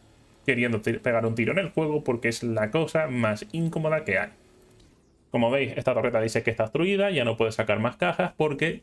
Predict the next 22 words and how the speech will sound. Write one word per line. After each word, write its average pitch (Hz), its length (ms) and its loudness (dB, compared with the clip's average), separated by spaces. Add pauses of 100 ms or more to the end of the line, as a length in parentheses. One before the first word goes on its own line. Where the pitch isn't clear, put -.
ya 113 120 0
ha - 20 -4
sacado 123 340 0
una 196 300 0
y 196 80 2
la 175 140 2
otra 147 180 0
está 139 140 0
dentro 117 240 2
de 113 60 2
la 120 80 2
máquina 135 320 0
sin 131 160 -2
poder 90 200 -2
salir. 107 300 -4 (920)
¿Qué 170 60 0
es 165 60 2
lo 175 80 0
positivo 165 320 0
de 151 60 0
esta 165 120 0
nave? 135 300 0